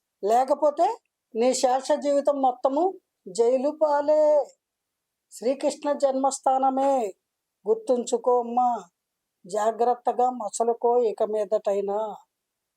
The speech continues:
ఇది నీకు నేను చెబుతున్న, పెద్దదానిగా చెప్తున్న సలహా మాత్రమే. కోపగించుకోకు.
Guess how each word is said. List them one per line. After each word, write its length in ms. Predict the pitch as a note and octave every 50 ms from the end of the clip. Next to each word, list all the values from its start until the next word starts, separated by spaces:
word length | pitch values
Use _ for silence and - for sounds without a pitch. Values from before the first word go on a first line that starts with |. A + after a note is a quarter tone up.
| _ A3
ఇది 580 | G#3+ G#3+ G#3+ B3 B3 A#3 G3+ F#3 G#3+ B3 - - _ _ _ _ _ _ _ -
నీకు 720 | G#3 A3 A#3 A#3+ A#3 A#3+ C4+ A#3 G#3 G3+ F#3+ G3 A#3+ C4 C4 _ _ _ _ _ _ _ _ _ _ _ G3+
నేను 360 | G#3 A3+ A3+ A#3+ A#3+ A3+ A3+
చెబుతున్న, 680 | G#3+ - - - G#3 G#3+ B3+ C4 - C#4+ C4+ C4+ C4+
పెద్దదానిగా 760 | C4 - B3 A3+ G#3 G#3+ C4 C4+ C#4+ C#4 C4 C4 C4+ C4 C4+
చెప్తున్న 540 | B3+ - B3 B3 _ - - B3 C4 C4 C4
సలహా 680 | B3 - - G#3+ G3 G3 G#3+ B3+ C4 C4 - D4 C#4+ C#4+
మాత్రమే. 760 | C#4 C4+ B3+ A#3+ A#3 - - A#3 G#3 A3 A3+ A3+ G#3 F3 - _ _ _ _ _ _ _ -
కోపగించుకోకు. 920 | A3+ A3 A#3 A#3 D4 A#3+ C4 C4 A#3+ - - - G3+ F3+ F3 - D#3+ D#3